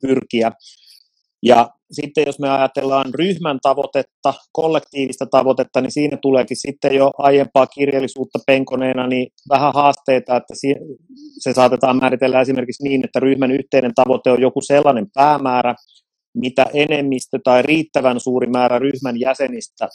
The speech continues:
tavoittelee, jotta se motivoi ryhmää toimimaan kohti tätä haluttua päämäärää. Tä-, tähän voidaan palata myöhemmin, mut et siinä niin kun on se, että mitä voidaan ajatella, että on niin aiemmin määritelty yksilö- ja ryhmätavoitteita. Ää, sitten tota,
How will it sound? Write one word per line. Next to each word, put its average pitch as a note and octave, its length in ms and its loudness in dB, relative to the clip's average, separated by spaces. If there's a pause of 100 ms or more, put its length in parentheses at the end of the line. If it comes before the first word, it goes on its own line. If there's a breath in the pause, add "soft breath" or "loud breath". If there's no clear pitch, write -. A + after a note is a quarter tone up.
tavoittelee, C#3+ 720 2
jotta C3+ 240 -2
se B2+ 120 -6
motivoi B2+ 500 0
ryhmää A#2+ 540 0
toimimaan A#2 480 0
kohti C3 300 -2
tätä A#2 240 -2
haluttua A#2+ 560 -2
päämäärää. G#2+ 640 0
Tä-, C3 160 2 (180)
tähän B2+ 200 2
voidaan B2 260 4
palata B2 280 4
myöhemmin, A#2 560 -4 (500 soft breath)
mut B2 140 0
et B2 120 2
siinä D3 260 0
niin C3+ 180 -2
kun B2+ 220 -2
on A#2+ 60 -6
se, C3+ 120 -2
että B2+ 220 -2
mitä A#2+ 260 -2
voidaan B2 360 0
ajatella, A2+ 380 -2
että A2+ 240 -2
on A2+ 80 -2
niin A2+ 160 -4 (400)
aiemmin D3 460 2
määritelty B2+ 580 -4
yksilö- C3 420 -4
ja A#2 80 2
ryhmätavoitteita. A2+ 1000 -4 (800 loud breath)
Ää, B2+ 240 8
sitten F3 340 -6
tota, D3 400 -2